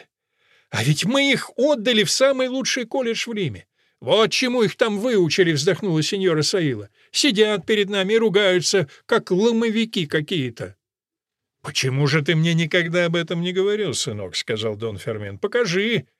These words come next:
«Не слушай их, папа», — еле выговорил Сантьяго. «Нет у меня никаких стихов, они всё врут». Три часа. Появилась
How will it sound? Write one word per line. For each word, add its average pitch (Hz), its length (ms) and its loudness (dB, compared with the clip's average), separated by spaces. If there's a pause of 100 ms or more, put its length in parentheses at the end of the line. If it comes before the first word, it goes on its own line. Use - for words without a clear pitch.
(240)
«Не 185 160 2
слушай 156 380 0
их, - 80 -8
папа», — 135 340 -2 (260)
еле 165 240 0
выговорил 151 460 -2
Сантьяго. 147 640 -2 (300)
«Нет 233 480 -2
у 202 120 -4
меня 208 320 0
никаких 196 480 -2
стихов, 170 460 -4
они 196 180 0
всё 240 240 -2
врут». 180 380 0 (2000)
Три 240 240 -6
часа. 170 480 -4 (380)
Появилась 143 540 -6